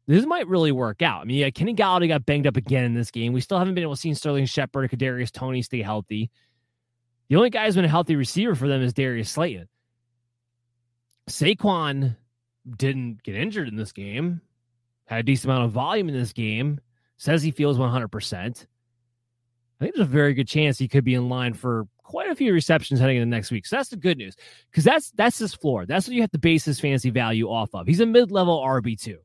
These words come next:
Saquon, that is. And all you're really hoping for is that he's heavily involved in the passing game to boost that floor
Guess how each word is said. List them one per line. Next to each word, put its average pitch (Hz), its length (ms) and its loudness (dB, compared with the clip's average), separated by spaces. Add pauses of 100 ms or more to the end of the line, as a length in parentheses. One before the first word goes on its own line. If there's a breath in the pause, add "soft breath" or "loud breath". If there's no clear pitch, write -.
(140)
Saquon, 107 440 -10
that 90 160 -14 (120)
is. - 180 -20 (1400)
And 143 140 2
all 254 200 2
you're 226 140 -8
really 208 240 4
hoping 151 380 4
for 135 260 -2
is 117 120 -2
that 120 120 -2
he's 120 180 -2
heavily 175 560 -2
involved 147 400 0
in 131 40 -4
the 123 60 -2
passing 131 460 -6
game 120 240 -4
to 139 180 -4
boost 156 420 2
that 156 220 -2
floor 135 460 -2